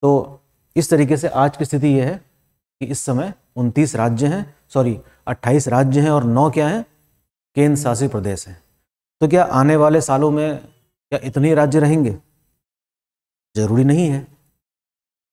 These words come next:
डिमांड बढ़ सकती है। उत्तर प्रदेश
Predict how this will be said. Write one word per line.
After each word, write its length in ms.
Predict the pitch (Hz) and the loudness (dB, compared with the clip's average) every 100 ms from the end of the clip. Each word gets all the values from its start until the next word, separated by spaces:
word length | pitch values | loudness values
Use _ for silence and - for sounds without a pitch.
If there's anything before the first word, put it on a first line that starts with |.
| - | -6
डिमांड 320 | 101 113 117 | 0 2 2
बढ़ 120 | 160 | 2
सकती 360 | 165 143 - 135 | 0 -2 -2 -4
है। 160 | 127 - _ _ _ _ _ _ - | -4 -12 _ _ _ _ _ _ -12
उत्तर 220 | 120 - | -8 -4
प्रदेश 600 | 120 117 147 - - - | 0 2 2 0 -8 -20